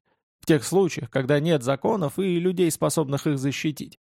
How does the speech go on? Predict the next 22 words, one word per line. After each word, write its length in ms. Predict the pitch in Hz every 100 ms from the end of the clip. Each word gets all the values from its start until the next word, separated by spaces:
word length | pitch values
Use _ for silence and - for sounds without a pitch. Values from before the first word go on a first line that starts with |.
| _ _ _ _ _ -
В 100 | 156
Ладоге 640 | 214 240 220 220 190 185
и 180 | 185 147
уже 260 | 151 151
в 80 | 135
Новгороде 580 | 135 180 170 170 160 135
такие 360 | - 131 143 151
законы 420 | 160 - 170 165
есть. 520 | 160 170 135 - - _ _ _ _ _ -
И 100 | 170
есть 300 | 160 160 -
такие 360 | 165 185 175
люди. 380 | 175 151 117 - _ _ _ -
Верная 360 | 151 160 160
дружина 540 | 147 147 135 180 190 160
и 60 |
он, 380 | 190 147 151 139
князь 500 | - 139 147 147 135
Олег 320 | 127 139 151
Вещий. 580 | 131 135 127 - - 156 _ _ _ _ _
Хельги 320 | - 170 165
улыбнулся. 800 | 180 180 185 170 226 139 - -